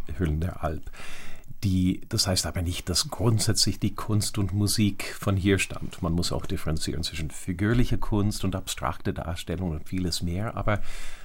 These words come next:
man kann sicherlich sagen, wenn man die weltweite Quellenlage anschaut, dass die beste Belege für figürliche Kunst und Musik und ein paar andere Sachen auch aus unserer Region kommen.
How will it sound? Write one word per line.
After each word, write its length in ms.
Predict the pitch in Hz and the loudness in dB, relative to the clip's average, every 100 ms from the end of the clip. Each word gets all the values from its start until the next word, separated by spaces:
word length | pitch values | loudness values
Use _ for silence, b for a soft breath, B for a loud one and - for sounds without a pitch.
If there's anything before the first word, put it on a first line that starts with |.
| B | B
man 180 | - 101 | -2 0
kann 160 | 107 95 | 0 0
sicherlich 400 | 104 185 185 180 | 0 0 -2 -2
sagen, 440 | 104 104 107 98 B B B B B | -2 -2 -2 -4 B B B B B
wenn 140 | - 92 | -2 2
man 140 | 101 | 2
die 240 | 90 90 78 | 4 2 2
weltweite 760 | 131 - - 101 95 95 92 | 0 -2 -4 -4 -2 -2 -4
Quellenlage 800 | - - 120 185 135 80 78 76 | -4 -2 2 2 2 0 -2 -4
anschaut, 560 | 73 78 - - - - | -4 -6 -6 -6 -6 -6
dass 140 | - | -6
die 120 | 98 | -6
beste 460 | 73 104 139 - 147 | -4 -4 -4 -2 -2
Belege 560 | 110 90 92 92 98 | 0 0 0 0 -2
für 160 | 92 87 | -4 -6
figürliche 580 | - 76 95 131 151 131 | -6 -6 -4 -2 -2 -4
Kunst 400 | - 101 104 - | -2 -4 -2 -6
und 120 | 76 | -4
Musik 580 | 78 76 87 175 202 - | -4 -2 -2 -2 -2 -4
und 160 | - | -4
ein 80 | 101 | -4
paar 160 | 90 90 | -4 -2
andere 260 | 87 - | -2 -2
Sachen 280 | 123 87 - | -2 -2 -2
auch 240 | - 123 - B B B | -2 -4 -6 B B B
aus 200 | - - | -4 0
unserer 280 | 92 92 87 | 0 0 -2
Region 380 | 78 82 82 | -2 -4 -6
kommen. 520 | - 90 90 190 185 | -4 -2 0 2 0